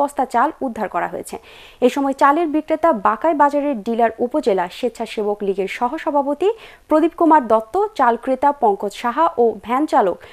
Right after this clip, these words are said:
শঙ্কর পালকে গ্রেপ্তার করেছে পুলিশ। ভোলার দৌলতখানে এক মুদি ব্যবসায়ীর বসত ঘর থেকে আটত্রিশ বস্তা সরকারি চাল উদ্ধার করেছে উপজেলা প্রশাসন। উপজেলার চরখলিপা ইউনিয়নের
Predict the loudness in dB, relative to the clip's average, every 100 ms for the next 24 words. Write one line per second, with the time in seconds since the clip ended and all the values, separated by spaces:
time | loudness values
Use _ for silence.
0 | -14 4 6 6 4 4 2 2 -2 0
1 | 0 0 0 -2 -2 -6 -4 -4 -4 -12
2 | _ -20 -20 -14 0 6 8 6 4 2
3 | 2 0 2 4 4 4 0 -2 -4 -2
4 | 0 2 0 0 0 0 -2 -2 -2 -2
5 | -6 -4 -2 -2 -2 -4 -2 0 -2 -4
6 | -4 -4 -2 -4 -4 -6 -4 -4 -2 -4
7 | -2 0 0 0 -4 -4 -4 -2 -2 -2
8 | -4 -8 -6 -2 -2 -2 -4 -6 -10 -10
9 | -10 -12 -16 -20 -8 -2 2 4 4 2
10 | 2 2 2 2 -2 -2 2 2 2 -2
11 | 0 0 0 0 -2